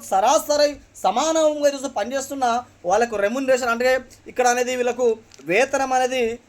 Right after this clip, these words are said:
చాలా తక్కువ ఉన్నదని చెప్పేసి అనేక సార్లు ప్రెస్ మీట్లో మేము చూడడం జరిగింది. ఈక్వల్ రెమ్యునరేషన్ యాక్ట్ అనేది ఒకటి ఉంటుంది, నైన్టీన్ సెవెంటీ సిక్స్. ఇది కూడా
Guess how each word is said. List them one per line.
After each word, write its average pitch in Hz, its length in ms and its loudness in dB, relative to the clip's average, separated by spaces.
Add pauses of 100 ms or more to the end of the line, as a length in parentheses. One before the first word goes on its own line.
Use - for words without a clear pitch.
(200)
చాలా 226 280 4 (420)
తక్కువ 285 400 4
ఉన్నదని 269 260 -4
చెప్పేసి 247 380 -4 (380)
అనేక 269 340 0
సార్లు 247 280 2
ప్రెస్ 214 220 -8
మీట్లో 233 220 -8
మేము 190 160 -8
చూడడం 190 260 -2
జరిగింది. 185 300 -4 (540)
ఈక్వల్ 277 420 4 (420)
రెమ్యునరేషన్ 262 760 -2
యాక్ట్ 240 280 4
అనేది 247 220 0
ఒకటి 202 180 -10
ఉంటుంది, 220 200 -4 (100)
నైన్టీన్ 226 360 -6
సెవెంటీ 202 280 -6 (180)
సిక్స్. 233 260 -6 (460)
ఇది 247 200 -10
కూడా 254 140 6